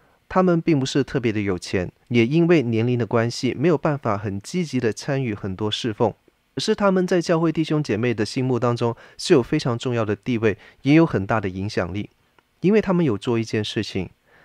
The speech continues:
就是每周当他们有机会跟弟兄姐妹聊天的时候，他们就会主动的说：“我们现在退休了，我们现在有比较多的时间可以为教会、为弟兄姐妹们代祷。”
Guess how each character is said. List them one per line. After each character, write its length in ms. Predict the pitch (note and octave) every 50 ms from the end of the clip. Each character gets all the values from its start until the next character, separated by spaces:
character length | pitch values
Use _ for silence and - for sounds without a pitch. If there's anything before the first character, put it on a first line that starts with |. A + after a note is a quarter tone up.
| _ _ _
就 140 | - F3+ E3+
是 260 | E3 - E3+ C#3+ - -
每 260 | - A2+ G#2+ G#2 G#2 G2+
周 360 | - - E3+ E3+ E3+ F3 - - - _ _ -
当 140 | E3 E3+
他 100 | F3 F#3
们 160 | E3+ D#3+ D#3+ C3+
有 160 | A2+ G#2 G2
机 260 | - - - B2+ B2+
会 320 | B2 - D3+ C3 G#2+ G#2 - -
跟 180 | B2 A#2 A#2
弟 140 | - C3+ B2+
兄 200 | - B2+ A#2+ A#2+
姐 160 | - - G#2
妹 160 | G2 G#2 G2
聊 220 | F#2 F#2 F#2+ G2+ A2+
天 180 | - C#3+ C3+
的 80 | B2+ A#2
时 200 | - - G2 G2+
候， 180 | G#2 G#2+ - - _ _ _ _
他 140 | - - D#3+
们 100 | E3 E3+
就 140 | D#3+ F3 E3
会 100 | D#3+ C3
主 220 | - - - F#2+
动 120 | F2+ A#2 A#2
的 120 | G#2 G2
说 280 | - - A#2+ A2 A2 - _ _ _ _ _ _ _ _ -
：“我 100 | G#2 G2+
们 140 | A2 B2+
现 120 | - - C#3+
在 120 | D3+ C#3+ -
退 160 | - D#3 B2+
休 240 | - - C3 B2+ C3
了， 160 | A#2 F2+ - _ _ _ _ _ _ _ _ -
我 100 | F#2+ F#2+
们 120 | G2 G2+
现 160 | - - B2
在 200 | A2 - A2+ G2
有 180 | G2 G2+ G#2 A2+
比 100 | - G2+
较 160 | - - G#2
多 140 | - A2+ A2
的 80 | G#2+
时 240 | G2+ - - G2+ G2+
间 320 | - - C3 C3 C3+ C#3 - -
可 100 | - A2
以 80 | G2+
为 160 | G2+ G#2+ G#2 G2+
教 300 | - - - G#2+ F#2+ F#2+
会、 240 | - - G#2 G2
为 180 | - A2 A2 G#2
弟 140 | - A2 G2+
兄 200 | - G#2+ G#2+ G#2+
姐 160 | - G#2+ F#2+
妹 140 | G2 G2 G2
们 180 | G2 F#2+ G2
代 200 | G#2 - A#2+ G2+
祷。” 220 | F#2+ - G2 E2